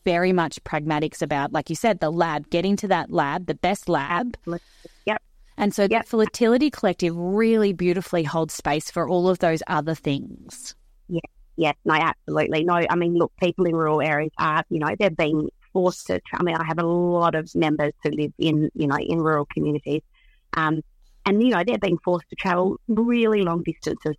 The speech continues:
Speaker 2: for really important, you know, reproductive services in order to grow their family. And it's just, you know, I feel fertility treatment, you know, it's just so unevenly distributed across, you know, the metro areas and the regional areas. And,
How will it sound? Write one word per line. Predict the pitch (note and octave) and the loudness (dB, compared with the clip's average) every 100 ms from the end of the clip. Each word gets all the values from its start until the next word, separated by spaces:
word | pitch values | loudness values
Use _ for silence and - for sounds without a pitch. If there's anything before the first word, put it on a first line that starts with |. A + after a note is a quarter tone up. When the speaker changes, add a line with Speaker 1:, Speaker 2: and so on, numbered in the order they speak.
| _ | _
Speaker 2:
for | E3+ D#3+ | 2 2
really | F3 F3 E3+ F3+ F3+ - | 2 2 4 2 2 0
important, | F3 - D#3 D#3 D3+ D#3 - _ | -2 0 -2 0 -2 -4 -6 _
you | D#3+ D#3 | -2 0
know, | D3 D3+ - | 0 -2 0
reproductive | E3+ - D#3+ - - - _ - | -2 0 0 0 -4 -10 _ -2
services | D#3 D3 - D#3+ | 0 0 -2 -2
in | D#3+ | 0
order | D3+ D#3 | 0 -2
to | - | -6
grow | D3+ D#3 D3 D3+ E3 | -4 -2 0 -2 -2
their | D#3+ | -2
family. | D3+ A#2+ B2+ C#3 - | -2 -2 0 -2 0
And | F3+ F3+ | -2 -2
it's | - _ | -6 _
just, | G3 F3+ _ _ - _ _ _ | -2 -2 _ _ -20 _ _ _
you | F#3+ | 0
know, | F3 - - - | 2 -2 -6 -4
I | F#3+ - | -4 0
feel | A3 G#3+ G3+ - | 2 2 2 -4
fertility | - G3 F#3 E3+ | -4 0 0 0
treatment, | F3 E3+ D#3+ D#3+ - - | -2 -2 -2 -2 -4 -4
you | F#3+ | -2
know, | F3+ | 0
it's | E3 G3 _ | -2 -6 _
just | A#3+ A3+ _ | -4 -4 _
so | G3+ G3+ - | 2 2 0
unevenly | F#3 F3+ F3 E3+ E3 E3+ E3 | 0 0 0 0 -2 -2 -4
distributed | E3 - D#3+ - D#3 D3+ - | -8 -6 -4 -2 -2 -4 -6
across, | F3 - D#3 - _ _ - | -8 -2 -4 -4 _ _ 0
you | G3 | 0
know, | E3 | 2
the | F3+ | 0
metro | F3 E3+ - F3+ | 0 0 -2 -4
areas | F3+ E3 E3+ E3 | -2 -2 -2 -2
and | E3+ | -2
the | E3 | 0
regional | E3 D#3 E3+ - | -2 -2 -2 -2
areas. | E3+ F3+ A#3 D#4 | 0 0 0 -2
And, | - F3 | 2 0